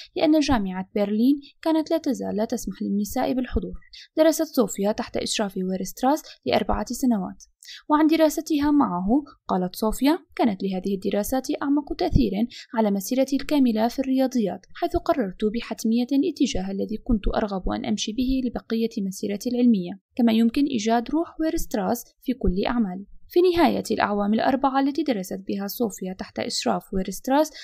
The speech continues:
قامت بتحضير ثلاث أعمال متأملة للحصول على شهادة في الرياضيات. الأولى منها كانت عن نظرية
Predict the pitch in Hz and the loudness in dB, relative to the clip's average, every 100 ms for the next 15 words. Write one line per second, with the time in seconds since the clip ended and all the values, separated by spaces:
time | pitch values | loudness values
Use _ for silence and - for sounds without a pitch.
0 | - 339 226 - - - 233 247 254 202 | 0 2 4 0 -6 -4 0 0 -2 -4
1 | 196 - - 247 233 240 240 - 311 285 | -4 -4 0 2 2 2 0 2 4 6
2 | 247 196 214 254 - - 311 285 302 - | 4 0 -2 -2 -8 -10 -6 -4 -4 -2
3 | 220 190 208 233 226 233 240 247 247 247 | -2 -2 -2 0 0 0 0 0 -2 -2
4 | 254 254 254 254 240 180 190 - _ _ | -2 0 2 0 -2 -6 -10 -16 _ _
5 | _ _ 320 320 359 214 190 214 220 269 | _ _ 2 6 6 6 4 4 4 4
6 | 311 339 320 311 302 302 302 269 214 185 | 2 2 2 2 4 6 6 6 4 2
7 | 226 | -4